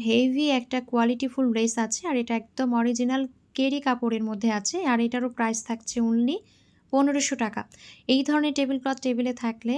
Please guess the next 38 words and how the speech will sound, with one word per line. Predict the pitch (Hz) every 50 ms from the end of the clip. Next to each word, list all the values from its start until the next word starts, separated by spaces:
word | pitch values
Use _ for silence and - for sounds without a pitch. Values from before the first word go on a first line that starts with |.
| 294 240
আসলে | 233 233 - 226 226 214 220
বারবার | 214 220 214 226 233 233 233 233
কিন্তু | 247 226 226 226 233
দেখাতে | 220 214 220 233 233 233 220 214
মন | 220 220 214 208 -
চাইবে, | 214 208 202 208 247 320 285 233
এতটাই | 220 226 - 247 262 262 262 277 269 285 285 277 - -
সুন্দর। | 269 254 240 226 220 226 254 349 - _ _ _ _ _ _ -
আর | 226 233 247
এই | 240
ধরনের | 254 269 269 269 247 262
টেবিল | 247 247 247 240
ক্লথ | - 247 240 247 -
থাকলে | 240 226 233 262 262 233 220
দেখা | 202 226 220 220
যায় | - 226 220 214
আপনার | - 226 220 208 214
রানারটাও | 208 208 220 226 226 - 247 247 240 247
কিন্তু | 240 233 247 233 214
ইউজ | 214 220 208 - -
করার | 233 214 220 220 220
প্রয়োজন | - 233 233 226 233 233 226 214
হয় | 214 214 208 208
না, | 254 330 - - - _ _ _ _ -
খুবই | - 269 240 262 269 262
এলিগেন্ট | 247 226 226 - 233 214 214 - 220
লাগে, | 214 202 226 277 -
খুবই | - 240 240 254 254 -
সুন্দর | - 240 233 233 233 226 220
লাগে | 208 202 220 214 208
দেখতে। | 214 208 - - 262 330 - - - - - - - -
তো | - 254
এটার | 254 277 277 277
প্রাইস | - 269 269 269 - 277
আমি | 269 269 247 247
বলে | 254 262 254 240
দিলাম | 262 262 311 302 262 240
মাত্র | 233 226 -